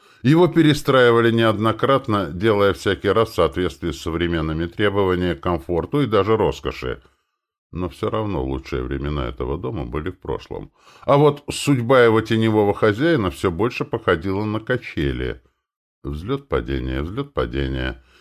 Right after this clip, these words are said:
Сейчас была стадия взлета. Он стал нужен, когда в его бульдожьей хватке, непримиримости, ненависти к врагам империи оказалось спасение страны. Пока еще в кресле премьера сидел фантазер Невилл.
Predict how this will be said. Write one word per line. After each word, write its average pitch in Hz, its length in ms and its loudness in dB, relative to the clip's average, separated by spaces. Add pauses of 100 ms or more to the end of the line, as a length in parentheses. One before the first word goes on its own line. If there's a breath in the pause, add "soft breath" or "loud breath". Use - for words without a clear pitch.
(160 soft breath)
Сейчас 156 480 2
была 135 300 4
стадия 139 460 2
взлета. 90 720 0 (420)
Он 107 180 -6
стал 101 300 0
нужен, 107 340 -4
когда 76 420 0
в 71 100 -6
его 87 280 0
бульдожьей 82 540 0
хватке, 73 600 -6
непримиримости, 104 1160 0 (340 soft breath)
ненависти 135 680 4
к - 80 -8
врагам 117 480 4
империи 123 380 4
оказалось 104 640 2
спасение 92 600 -2
страны. 92 600 -4 (640)
Пока - 280 -6
еще 139 280 -6
в - 80 -8
кресле 113 320 -6
премьера 85 500 -6
сидел 76 360 -6
фантазер 80 720 -6
Невилл. 58 640 -6